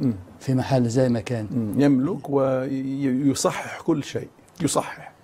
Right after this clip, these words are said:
Speaker 1: ويرد.
Speaker 2: زي بالظبط ال-، يعني في البداية احنا بنقول إن آدم ربنا خلقه في حالة ت-، ت-، تبرير كامل.
Speaker 1: مم.
Speaker 2: وكانت الج-، الجنة ليه كلها.
Speaker 1: مم.
Speaker 2: الأرض كانت كلها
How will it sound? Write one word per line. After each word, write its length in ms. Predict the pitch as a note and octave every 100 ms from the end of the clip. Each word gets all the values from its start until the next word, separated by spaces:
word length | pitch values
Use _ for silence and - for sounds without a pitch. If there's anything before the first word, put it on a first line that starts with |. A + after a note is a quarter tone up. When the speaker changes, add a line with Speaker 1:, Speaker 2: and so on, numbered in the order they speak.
| - D3
Speaker 1:
ويرد. 320 | D3+ D3 B2+
Speaker 2:
زي 280 | C#3+ G#3 F#3
بالظبط 440 | C#3+ D#3 E3+ -
ال-، 280 | E3 C#3 D3
يعني 480 | D#3 D#3 C#3+ C#3 C3+
في 180 | -
البداية 440 | C#3 B2+ C#3+ F3 E3+
احنا 220 | C#3 C#3
بنقول 340 | C3 E3 E3+
إن 140 | C#3+ C3+
آدم 420 | C3+ D#3 D3+ C#3
ربنا 320 | C3 B2+ D3+
خلقه 460 | C3+ D3+ D#3 D3+ D3+ - -
في 560 | - C3+ C3+ B2+ B2+ C3
حالة 420 | - C#3 D3 C3 -
ت-، 80 | -
ت-، 180 | D3 D3+
تبرير 600 | C3 - A#2+ C3+ D3+ D3+
كامل. 320 | D3+ C3+ A2+ G#2 - - - -
Speaker 1:
مم. 180 | B2+ G#2+ F2+ - - - - D3+
Speaker 2:
وكانت 640 | C3+ C3 B2 D#3 D3+ D3+
الج-، 640 | C3+ C3 B2 A#2 B2 C#3+
الجنة 800 | B2+ C3 B2+ C#3+ C#3+ C#3+ C3+ C3 B2 - _ _ _ _ - E3 D3
ليه 300 | B2 D#3 D#3
كلها. 440 | C#3+ C3+ C3 G2 - -
Speaker 1:
مم. 160 | D3+ B2 F#2+ -
Speaker 2:
الأرض 320 | C3+ D#3+ C#3+
كانت 300 | C#3+ D#3 C#3+
كلها 500 | - C3+ C#3+ C#3+ C3